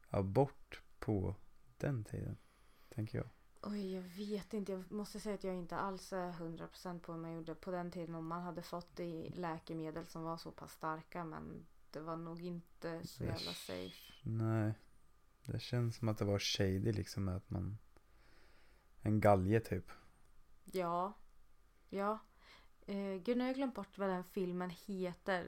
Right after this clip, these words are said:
Speaker 2: Det är en film med Leonardo DiCaprio och, eh, Kate Winslet.
Speaker 1: Ja.
Speaker 2: När, eh, när hon gör en abort i duschen med ett visst verktyg.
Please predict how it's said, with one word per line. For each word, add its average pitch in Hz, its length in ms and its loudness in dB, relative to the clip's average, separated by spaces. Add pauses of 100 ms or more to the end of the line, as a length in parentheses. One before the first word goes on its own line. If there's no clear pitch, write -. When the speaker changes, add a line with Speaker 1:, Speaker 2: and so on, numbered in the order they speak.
Speaker 2:
Det 196 80 4
är 196 340 4
en 202 120 2
film 180 240 0
med 175 180 2
Leonardo 175 360 0
DiCaprio 175 760 0
och, - 520 -2
eh, 87 500 0 (200)
Kate 165 260 -2
Winslet. 165 480 -2 (640)
Speaker 1:
Ja. - 80 2
Speaker 2:
När, 170 460 6
eh, 165 360 0 (960)
när 190 100 0
hon 196 260 4
gör 160 140 0
en 165 120 -6
abort 165 400 -8
i 165 580 -8 (260)
duschen 185 640 -4
med 175 200 -2
ett 170 100 -12
visst - 260 -8
verktyg. 165 800 -6